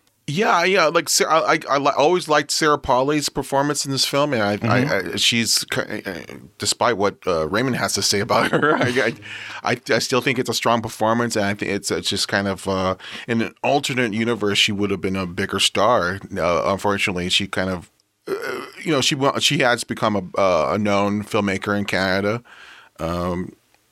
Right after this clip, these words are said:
Speaker 1: she has directed a couple things, but she has kind of, kind of dropped off the map recently. I don't know if she's coming, making a comeback, or I don't know what's the deal with her, but I always liked her performance in this. I always liked her performance in Go. Maybe Go is probably
Speaker 2: Right.
Speaker 1: a better performance,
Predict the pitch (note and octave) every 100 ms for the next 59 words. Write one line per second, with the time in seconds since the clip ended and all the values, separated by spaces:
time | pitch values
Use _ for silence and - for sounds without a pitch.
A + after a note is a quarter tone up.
0 | _ - - A#2 G2 - F#2 F#2 F2 F#2
1 | F#2+ F#2+ G2 - G#2+ - E3+ B3+ E4 -
2 | C#4 A#3 - - F3+ D3+ C3 C3+ - C#3
3 | - - F#2+ G2+ B2 - - F#2+ - F2
4 | F#2 G2+ A#2+ A2+ G2 G2 - G2+ - F#2
5 | E2+ D#2 F2+ E2+ E2+ D#2+ - - G2+ F#2+
6 | F#2 F2 E2 G2 D#3 A3 E3+ - G#2 A#2+
7 | A#2 F#2+ - F2 F2 E2+ - - - -
8 | - - B2 C3 E3+ D#3+ C#3+ C3 A#2 G#2+
9 | G#2 G2+ F2+ F#2 F#2 F#2+ F#2 A#2 F#3+ F#3+
10 | F3 E3 D3 - C#3+ A2 G#2 - F2+ A#2+
11 | E3 E3 B2 B2+ G2+ G2+ A2 B2 - A#2
12 | G#2+ E2+ G#2 A2 G#2+ A#2 C3 C3+